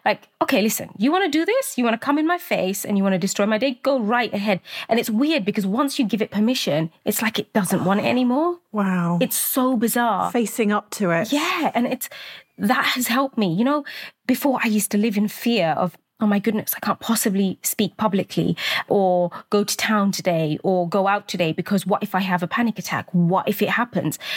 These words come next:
Speaker 1: And it's so bizarre because in that moment when you say, "You know what, actually, so what if I have a panic attack in public? So what if I fall apart a little bit in front of people? So what?"
Speaker 2: Mm.
Speaker 1: Taking that control back has stopped it happening.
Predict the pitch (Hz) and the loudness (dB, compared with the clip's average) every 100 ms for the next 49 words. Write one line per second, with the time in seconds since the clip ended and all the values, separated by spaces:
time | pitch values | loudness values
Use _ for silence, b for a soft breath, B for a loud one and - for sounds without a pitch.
0 | B B B 226 - - 285 262 262 285 | B B B -2 0 0 2 2 0 0
1 | 254 185 185 202 - b _ 254 302 277 | 0 0 -2 -4 -8 b _ 0 2 2
2 | 226 233 233 196 208 208 240 247 220 339 | 2 2 2 0 0 -2 0 0 2 0
3 | 427 294 302 269 - 160 - _ _ - | 2 0 -2 -4 -4 -6 -8 _ _ 0
4 | 214 - 220 196 175 180 180 165 160 - | 0 0 0 0 -2 -4 -4 -4 -4 -2
5 | 156 190 180 175 202 - _ - - - | -2 -2 -2 -2 -2 -8 _ -12 -6 0
6 | 269 302 269 202 202 - 180 - 220 214 | 2 2 2 0 -2 -2 -4 -2 0 0
7 | 208 190 156 175 180 190 175 175 170 - | 0 0 0 2 0 0 -2 -2 -2 -2
8 | 160 - 180 160 185 - b b - - | -4 -4 -4 0 -2 -2 b b -2 2
9 | 185 175 - - - 190 175 262 294 302 | 2 4 2 0 -2 0 2 2 2 2
10 | 254 - - 226 - 233 262 220 175 156 | 0 0 0 0 0 0 2 0 0 0
11 | 185 - - _ - 208 - - - 208 | -2 -6 -20 _ -6 -4 -2 -2 0 0
12 | - 202 - 240 - 226 180 170 | 0 -2 0 -2 0 0 0 -2